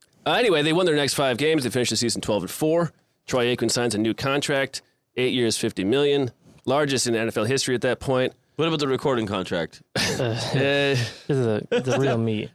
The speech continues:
Speaker 2: <laughs> Checks in the mail.
Speaker 1: Uh, and, you know, and so when, when he signs that contract, there's talks about, is this team that close? Because Emmitt Smith was like, "Hey, why did, um, why didn't I get
Speaker 2: What,
Speaker 1: a
Speaker 2: my
Speaker 1: contract?"
Speaker 2: chopped liver?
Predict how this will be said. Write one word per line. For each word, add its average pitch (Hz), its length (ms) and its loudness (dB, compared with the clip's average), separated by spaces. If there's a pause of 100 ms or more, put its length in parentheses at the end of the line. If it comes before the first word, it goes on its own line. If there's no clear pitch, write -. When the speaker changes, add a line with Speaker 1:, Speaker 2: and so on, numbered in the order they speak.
(140)
Speaker 2:
<laughs> 127 640 -2
Checks 139 240 -2
in 123 80 -2
the 117 60 0
mail. 117 240 0 (840)
Speaker 1:
Uh, 123 420 0
and, 285 200 0
you 254 180 0
know, 202 140 4
and 180 180 0
so 185 180 2
when, 180 180 2
when 185 120 2
he 208 100 2
signs 220 280 0
that 185 140 0
contract, 160 380 0
there's 135 140 0
talks 135 300 0
about, 135 160 2
is 131 120 2
this 139 140 0
team 139 420 0 (260)
that 120 180 -2
close? 147 360 0
Because 120 220 -2
Emmitt 117 220 -2
Smith 135 340 -2
was 110 160 -2
like, 107 400 -2 (140)
"Hey, 165 160 0
why 113 220 0
did, 123 180 -2 (320)
um, 92 200 -6 (640)
why 101 180 -2
didn't 117 160 0
I 247 140 2
get 180 140 0
Speaker 2:
What, 170 100 0
Speaker 1:
a - 20 0
Speaker 2:
my 123 80 2
Speaker 1:
contract?" - 100 0
Speaker 2:
chopped 175 220 0
liver? 208 280 0